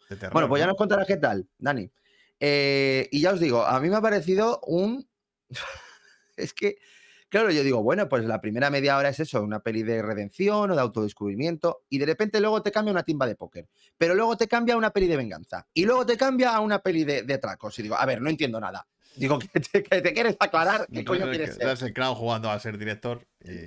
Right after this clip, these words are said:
Speaker 2: Sí, pero, a ver, si la, si yo vi la anterior película del, del, de, de Russell Crowe, que era El maestro del agua, ya, y bueno, era un poco sosilla. Es verdad, la foto estaba muy guay, pero la peli era bastante sosa. Es que aquí no funciona nada,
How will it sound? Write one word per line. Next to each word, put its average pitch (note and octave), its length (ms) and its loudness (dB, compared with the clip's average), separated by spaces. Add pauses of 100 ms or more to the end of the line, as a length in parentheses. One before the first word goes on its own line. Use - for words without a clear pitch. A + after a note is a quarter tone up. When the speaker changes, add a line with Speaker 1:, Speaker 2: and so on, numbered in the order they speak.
Speaker 2:
Sí, G2+ 280 0
pero, B2 280 2
a D3 140 2
ver, F#3 160 2
si C3+ 160 -4
la, A#2+ 300 2
si A#2 160 -6
yo D3+ 120 0
vi G3+ 60 2
la G#3 80 0
anterior C#3 320 -2
película B2+ 420 -2
del, G2 400 -4
del, F#2 380 -8 (320)
de, F#2 420 -12
de F#2 200 -14
Russell A2+ 280 -4
Crowe, D3 260 2
que A#2 160 0
era A2+ 180 2
El A#2+ 60 0
maestro B2 300 0
del B2+ 100 2
agua, C#3+ 320 0 (640)
ya, C3 220 -2
y F#2+ 60 -12
bueno, F#2 280 -8 (160)
era G2+ 220 -10
un G2 200 -12
poco B2 500 0
sosilla. B2 720 -2
Es B2+ 200 -2
verdad, C#3 220 2
la A#2 100 -4
foto - 220 -2
estaba C#3 240 0
muy E3+ 140 -2
guay, A#3 220 0 (640)
pero A2+ 540 2
la F#2+ 120 -4
peli G#2 140 -4
era A#2+ 100 2
bastante G#2 300 -6
sosa. - 320 -12
Es B2+ 100 -2
que F3 80 0
aquí F3+ 160 0
no F3 160 2
funciona D#3 340 0
nada, C3 320 0